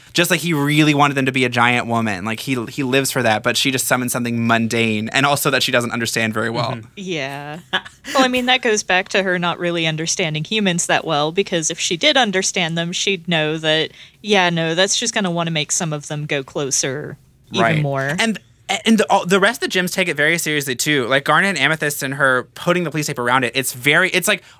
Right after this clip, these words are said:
Speaker 1: almost an action sequence of them, like, ca-, like, putting police tape casually around these rocks, which I think is very funny about how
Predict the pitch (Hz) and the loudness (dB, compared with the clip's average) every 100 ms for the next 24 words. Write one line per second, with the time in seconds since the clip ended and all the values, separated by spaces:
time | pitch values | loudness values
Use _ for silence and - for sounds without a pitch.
0 | _ 185 220 220 175 - 143 - 127 120 | _ 2 2 2 -2 0 0 0 -4 -4
1 | 117 113 104 - - _ _ - 139 147 | -4 -6 -6 -6 -8 _ _ 0 2 2
2 | 143 139 135 131 - 151 - 139 127 - | 2 0 0 -8 -4 -2 0 0 -2 0
3 | 165 151 139 135 139 131 - 131 131 117 | 0 0 -4 -4 -2 -4 0 0 0 -2
4 | 113 110 117 110 - 147 156 156 135 123 | -2 2 2 2 -4 -6 -4 -4 -4 2
5 | 127 135 - 123 117 110 104 - - 123 | 2 2 2 0 0 -4 -6 -2 2 4
6 | 123 120 | 4 2